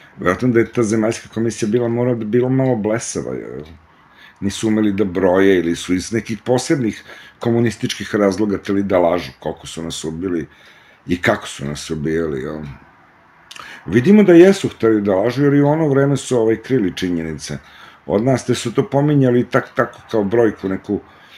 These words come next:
u udžbenicima, nakon koja se br-, vrlo brzo prelazilo na četnike ili na, ili na neke druge, na neprijatelje, ovaj, ili već ne znam na šta.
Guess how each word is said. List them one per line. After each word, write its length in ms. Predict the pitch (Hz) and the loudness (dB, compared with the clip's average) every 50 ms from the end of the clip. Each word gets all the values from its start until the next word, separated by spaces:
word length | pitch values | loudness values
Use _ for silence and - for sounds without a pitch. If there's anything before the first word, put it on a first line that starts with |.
| - - _ - | -20 -20 _ -2
u 180 | 113 113 120 | 0 2 4
udžbenicima, 580 | 139 131 123 104 117 113 113 107 - - 127 113 | 4 4 4 2 2 2 2 0 -2 -2 -2 0
nakon 300 | 107 104 101 - 117 104 | 0 -2 -2 -2 -6 -6
koja 260 | - - 113 110 107 | -2 0 2 2 2
se 200 | 101 - - 113 | 0 0 -2 -2
br-, 300 | 101 98 127 139 123 107 | 0 2 2 2 2 2
vrlo 160 | 123 135 123 | 2 2 2
brzo 280 | 110 107 120 110 101 107 | 4 2 0 0 -2 -4
prelazilo 540 | 95 - 107 107 110 110 104 90 104 101 98 | -2 0 0 2 2 2 2 0 -2 -2 -2
na 120 | 95 92 92 | -4 -6 -6
četnike 540 | - - 101 98 - 90 90 87 - 90 | -4 -4 -4 -4 -4 -8 -10 -8 -4 -2
ili 240 | 92 90 87 87 90 | 0 0 0 0 -2
na, 240 | 90 87 87 85 85 - _ - - - - - - - - - | -4 -4 -6 -6 -8 -12 _ -20 -20 -20 -20 -20 -20 -20 -14 -4
ili 240 | - 92 98 95 95 | 0 2 2 2 2
na 460 | 95 92 90 90 90 90 90 87 87 87 85 87 90 90 90 90 | 2 2 2 2 2 2 2 0 -2 -2 -4 -6 -6 -6 -8 -8
neke 260 | 92 87 - - 101 | -8 -8 -6 -6 -4
druge, 300 | 92 98 98 92 90 87 | -2 0 0 0 0 -2
na 200 | 90 90 87 90 | -2 -2 -4 -4
neprijatelje, 920 | 90 92 92 98 101 101 - - 85 76 78 - - 92 90 87 87 85 82 | -4 -6 -4 -4 -4 -4 -4 -2 -2 -2 -2 -2 -2 -2 0 0 0 -2 -2
ovaj, 280 | 82 82 82 85 82 | -4 -4 -4 -4 -4
ili 180 | 82 82 82 80 | -4 -6 -6 -8
već 220 | 80 80 73 - | -10 -10 -12 -10
ne 140 | 82 82 78 | -10 -8 -8
znam 200 | 71 76 73 71 | -10 -10 -12 -12
na 80 | 69 69 | -10 -10
šta. 460 | - - - - 110 107 87 65 | -12 -12 -8 -8 -8 -6 -8 -10